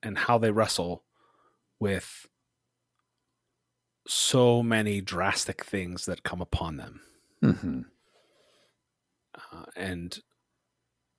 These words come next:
Speaker 1: do they stay together or not? Which, which was a question at the beginning. Are they gonna, right, because of the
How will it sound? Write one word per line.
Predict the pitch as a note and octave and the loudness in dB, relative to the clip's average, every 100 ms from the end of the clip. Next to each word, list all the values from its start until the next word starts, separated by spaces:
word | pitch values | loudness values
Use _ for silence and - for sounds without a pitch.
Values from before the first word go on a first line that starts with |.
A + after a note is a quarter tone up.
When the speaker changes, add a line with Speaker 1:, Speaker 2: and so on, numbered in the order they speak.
| _ _ _ _ _ _ _ _ _ _ _ _ _ _ _ _ - | _ _ _ _ _ _ _ _ _ _ _ _ _ _ _ _ -8
Speaker 1:
do | A2 B2 | 2 4
they | A#2+ | 6
stay | A#2 A#2 G#2+ | 4 4 2
together | G#2 G2 F#2+ - | 2 0 -2 -4
or | G2 | -6
not? | F2+ - - _ _ _ _ _ _ _ _ _ - _ - | -6 -8 -14 _ _ _ _ _ _ _ _ _ -20 _ -12
Which, | A#2+ - | -10 -6
which | D3 B2 | -4 -2
was | C3 | -2
a | |
question | - G#3 G#3 - B2+ | 4 4 4 2 -4
at | A#2 | -4
the | |
beginning. | B2 B2 E3+ F#2 E2+ F2 _ _ _ _ _ _ _ - | -6 0 0 -2 -8 -18 _ _ _ _ _ _ _ -14
Are | G#2 | -8
they | G2 | -4
gonna, | A2 A#2+ A2 _ _ _ _ _ | -2 0 -2 _ _ _ _ _
right, | A2 G#2+ - | -4 -4 -2
because | G#2+ - G#2 G2 | -6 -2 -2 -2
of | G2+ F#2+ | -4 -6
the | G#2 F#2+ F#2 | -8 -6 -6